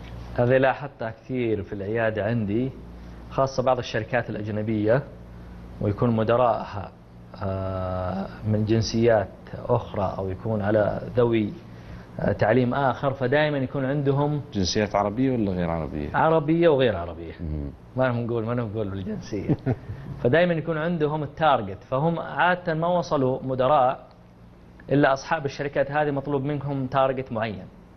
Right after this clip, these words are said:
Speaker 1: فخاصة
Speaker 2: يعني مضغوط من فوق.
Speaker 1: مضغوط من فوق.
Speaker 2: عند التارجت هذا لازم ننزلها على اللي تحت.
Speaker 1: ينزل اللي
Speaker 2: نقصد
Speaker 1: تحت.
Speaker 2: الأهداف.
Speaker 1: تارجت هذا ما همني بنفسيتك، ما همني بشخصيتك.
Speaker 2: ما علي فيك.
Speaker 1: ما همني من أنت،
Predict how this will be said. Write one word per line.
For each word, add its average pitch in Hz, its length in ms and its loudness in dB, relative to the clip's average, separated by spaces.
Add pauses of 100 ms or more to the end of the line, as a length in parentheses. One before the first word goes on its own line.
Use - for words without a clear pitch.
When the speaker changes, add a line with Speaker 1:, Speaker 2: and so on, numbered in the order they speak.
(640)
Speaker 1:
فخاصة 110 280 0
Speaker 2:
يعني 151 180 4
مضغوط 123 380 4
من 110 120 -4
فوق. 85 260 -4
Speaker 1:
مضغوط 139 300 0
من 123 120 -2
فوق. - 200 -10 (840)
Speaker 2:
عند 127 160 6
التارجت 127 460 2
هذا 135 160 0
لازم 120 220 0
ننزلها 110 380 0
على 95 140 6
اللي 90 160 2
تحت. - 220 -8 (280)
Speaker 1:
ينزل 143 440 2
اللي 135 120 4
Speaker 2:
نقصد 131 120 -2
Speaker 1:
تحت. 107 140 4
Speaker 2:
الأهداف. 90 400 2
Speaker 1:
تارجت 143 440 0
هذا 151 540 2
ما 139 320 -2
همني 123 220 -2
بنفسيتك، 107 520 -4 (300)
ما 160 160 2
همني 165 140 -2
بشخصيتك. 151 380 -4
Speaker 2:
ما 110 60 4
علي 110 180 2
فيك. 76 320 -8
Speaker 1:
ما 156 220 2
همني 156 200 0
من 147 140 -4
أنت، 175 180 -2